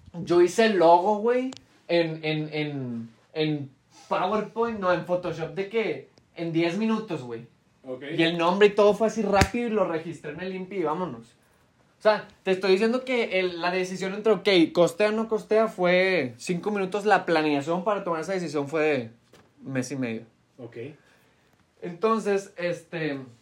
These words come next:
Speaker 1: me, lo publico, Marcelo.
Speaker 2: Sí, te
Speaker 1: Y
Speaker 2: te
Speaker 1: traca, güey. Traca, güey. Pedido y pedido y pedido y pedido y pedido. Obviamente al inicio yo todo lo manejaba con Excel.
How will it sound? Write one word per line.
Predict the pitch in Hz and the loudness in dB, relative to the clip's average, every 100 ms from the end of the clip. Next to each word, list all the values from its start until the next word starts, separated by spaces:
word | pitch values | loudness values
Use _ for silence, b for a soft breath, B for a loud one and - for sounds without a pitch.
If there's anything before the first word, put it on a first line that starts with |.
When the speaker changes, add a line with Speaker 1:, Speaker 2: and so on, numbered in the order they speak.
| _ 170 | _ -10
Speaker 1:
me, | 165 165 - | -6 -6 -4
lo | 170 160 | 0 0
publico, | 165 165 165 208 - 185 170 | -2 -8 -4 -6 -6 -6 -6
Marcelo. | 165 156 165 160 160 160 _ _ _ _ _ | -6 -10 -8 -8 -8 -10 _ _ _ _ _
Speaker 2:
Sí, | - 123 147 | -20 -20 -14
te | 143 | -12
Speaker 1:
Y | |
Speaker 2:
te | 135 | -10
Speaker 1:
traca, | 139 143 160 - 165 | -8 -8 -6 -2 -2
güey. | 131 120 110 _ _ _ _ | -2 -8 -12 _ _ _ _
Traca, | 147 156 160 160 | -8 -8 -6 -4
güey. | 135 120 117 _ _ - _ _ _ _ - | -4 -4 -8 _ _ -20 _ _ _ _ -6
Pedido | 156 156 175 190 208 - | -2 0 2 2 0 -4
y | 165 | -4
pedido | 160 151 147 160 190 | 0 2 0 -2 -4
y | 170 | -6
pedido | 165 151 143 139 160 170 | -4 -4 -4 -4 -6 -6
y | 175 | -8
pedido | 147 139 135 151 | -4 -2 -2 -2
y | 170 | -6
pedido. | 160 143 147 160 B B B | -8 -6 -6 -8 B B B
Obviamente | 170 180 202 196 190 208 | 2 4 4 2 -4 -4
al | |
inicio | 202 185 196 | -6 -6 -6
yo | 180 170 | -4 -4
todo | 165 180 | -2 -2
lo | 190 | -2
manejaba | 190 165 143 147 | -4 -4 -6 -6
con | 190 180 | -8 -8
Excel. | 143 - 143 143 196 - | -10 -6 -2 -2 -2 -12